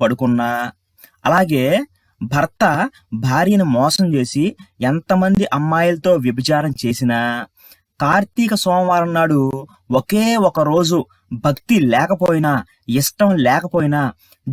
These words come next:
just దీపం వెలిగిస్తే చాలు, వాళ్ళ పాపాలన్నీ పోయి స్వర్గం,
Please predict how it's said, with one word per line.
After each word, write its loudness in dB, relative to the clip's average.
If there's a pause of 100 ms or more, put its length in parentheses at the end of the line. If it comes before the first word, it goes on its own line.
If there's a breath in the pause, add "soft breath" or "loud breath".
just 0 (380)
దీపం 4
వెలిగిస్తే 0 (100)
చాలు, 0 (560 soft breath)
వాళ్ళ 2 (140)
పాపాలన్నీ 2 (100)
పోయి 2 (520)
స్వర్గం, 0